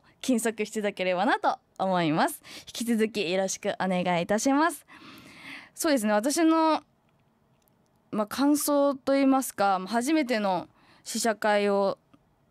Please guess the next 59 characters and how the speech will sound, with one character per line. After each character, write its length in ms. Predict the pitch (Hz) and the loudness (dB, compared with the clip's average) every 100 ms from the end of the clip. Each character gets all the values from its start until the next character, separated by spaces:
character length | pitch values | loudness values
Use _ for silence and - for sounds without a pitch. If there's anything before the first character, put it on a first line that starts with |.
| _ _ _ _ _ | _ _ _ _ _
を 240 | - 202 202 | -6 -4 -2
体 200 | 208 202 | -4 -2
験 120 | 202 | -2
い 40 | |
た 120 | 202 | -2
し 120 | 214 214 | 0 0
ま 160 | 220 | 0
し 80 | 226 | 0
て、 100 | - 208 180 | 0 0 0
え 100 | 180 | -2
ー、 40 | 175 | -4
支 200 | - 202 | -6 -4
援 200 | 190 180 | -4 -4
い 60 | |
た 120 | 175 185 | -4 -2
だ 120 | 185 | -4
い 60 | |
た 100 | 180 | -4
皆 200 | 185 196 | -6 -6
様 320 | 202 202 185 175 | -6 -6 -8 -6
と、 320 | 185 185 175 _ _ | -2 -2 -4 _ _
こ 260 | - 180 - | -10 -10 -10
う、 40 | _ - | _ -14
歓 240 | 208 190 | -12 -10
声 180 | - 185 | -8 -6
を 260 | 175 170 - _ - | -4 -6 -10 _ -10
喜 100 | 226 220 196 | -6 -6 -6
べ 120 | 185 | -6
る 220 | 175 - _ | -6 -10 _
イ 80 | - | -12
ベ 140 | 180 170 | -10 -8
ン 80 | |
ト 100 | 175 | -10
っ 20 | 180 | -8
て 120 | 175 | -6
い 20 | |
う 40 | 170 | -6
の 60 | |
は 60 | 160 | -6
や 80 | 180 | -6
っ 20 | |
ぱ 120 | 180 | -8
り 60 | 175 | -6
な 120 | 196 | -4
か 100 | 233 | -2
な 100 | 254 | 0
か 120 | 233 | 0
な 140 | 240 | 0
い 80 | 254 | 0
と 140 | 240 175 | 0 -2
思 200 | 175 185 | 0 0
う 40 | |
の 120 | 160 | 0
で、 320 | 160 185 185 - - - - - | 2 2 0 -4 -16 -16 -16 -8
私 240 | - 302 480 | -2 0 0
も 60 | 480 480 - | 2 0 -2
初 240 | - 339 392 | -2 0 2
め 140 | 302 | 0
て 280 | 190 170 | 0 -4